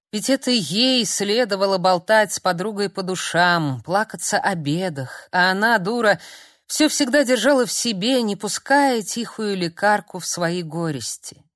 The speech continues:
И та, разбившись об эту ледяную стену, сама стала молчаливой, угрюмой и такой же одинокой.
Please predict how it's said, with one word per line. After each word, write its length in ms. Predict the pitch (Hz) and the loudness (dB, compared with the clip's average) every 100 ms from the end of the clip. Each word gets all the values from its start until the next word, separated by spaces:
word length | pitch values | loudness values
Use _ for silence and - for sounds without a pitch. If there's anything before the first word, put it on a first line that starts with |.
| _ _ - | _ _ -12
И 100 | 165 | -12
та, 460 | - 233 254 233 - _ _ _ - | -8 0 2 2 -6 _ _ _ -2
разбившись 680 | - 202 233 294 - - | 0 0 0 0 -2 -2
об 100 | 233 | -2
эту 200 | 254 247 | -2 -2
ледяную 640 | 226 226 196 220 233 240 196 | -4 -2 -2 -2 -2 -2 -4
стену, 600 | - - - 269 247 220 | -6 -8 -2 -2 0 -2
сама 440 | - 208 208 285 | -2 0 0 -2
стала 480 | 285 - 233 240 226 | -2 -4 -4 -4 -6
молчаливой, 1080 | 196 196 170 - 143 147 214 254 208 185 - _ _ - | -6 -6 -8 -8 -8 -8 -8 -8 -10 -14 -18 _ _ -10
угрюмой 840 | 139 135 143 214 220 185 170 - _ _ _ | -8 -4 -2 -2 -2 -4 -8 -14 _ _ _
и 80 | 170 | -10
такой 420 | - 143 - 240 | -8 -8 -6 -8
же 300 | 190 196 180 - | -6 -10 -12 -14
одинокой. 920 | 180 147 147 139 135 - - - | -10 -6 -4 -4 -6 -10 -20 -20